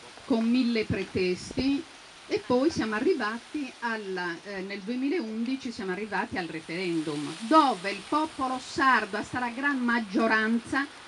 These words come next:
ha votato ancora una volta per il no alle centrali nucleari.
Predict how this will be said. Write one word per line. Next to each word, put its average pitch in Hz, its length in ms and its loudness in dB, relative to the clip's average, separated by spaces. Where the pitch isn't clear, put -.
ha 226 180 -2
votato 294 600 0
ancora 240 400 0
una 220 260 -2
volta 285 500 0
per 302 240 -2
il 247 240 0
no 247 300 4
alle 269 240 4
centrali 254 520 4
nucleari. 165 720 0